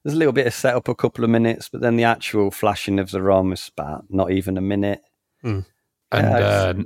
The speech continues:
Speaker 3: no soldering required, I guess.
Speaker 1: Yeah, no. I mean, it's not as convenient as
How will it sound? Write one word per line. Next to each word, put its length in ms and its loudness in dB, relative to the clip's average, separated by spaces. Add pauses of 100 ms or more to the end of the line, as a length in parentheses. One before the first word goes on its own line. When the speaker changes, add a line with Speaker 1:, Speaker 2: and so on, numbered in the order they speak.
(120)
Speaker 3:
no 220 2
soldering 540 0
required, 480 0
I 60 -2
guess. 200 0
Speaker 1:
Yeah, 320 2
no. 460 2
I 40 0
mean, 220 2
it's 180 -4
not 200 2
as 100 -2
convenient 600 2
as 380 0